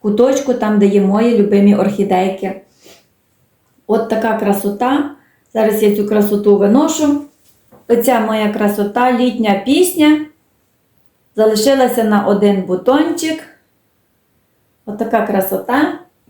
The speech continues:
Дивлюся, що вона хоче дорощувати тут далі бутони свої. Ну, побачимо далі, що там буде з нею. На цьому все, я буду своє відео закінчувати.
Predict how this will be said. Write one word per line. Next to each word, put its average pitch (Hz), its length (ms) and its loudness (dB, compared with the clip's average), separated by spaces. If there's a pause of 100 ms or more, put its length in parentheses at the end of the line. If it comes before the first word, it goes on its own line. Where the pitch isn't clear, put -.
(640)
Дивлюся, 220 380 0
що 214 180 -2
вона 214 300 0
хоче 214 280 -2
дорощувати 196 880 0
тут 185 340 -4
далі 180 340 0 (260)
бутони 277 440 0
свої. 277 480 2 (1120)
Ну, 415 380 -8 (100)
побачимо 226 600 0
далі, 208 200 2
що 208 280 -4
там 196 240 -2
буде 269 340 0
з 285 60 -2
нею. 269 560 2 (1300)
На 277 100 0
цьому 370 300 2
все, 359 220 -2
я 294 220 2
буду 240 240 -2
своє 254 320 2
відео 269 340 2
закінчувати. 254 960 -2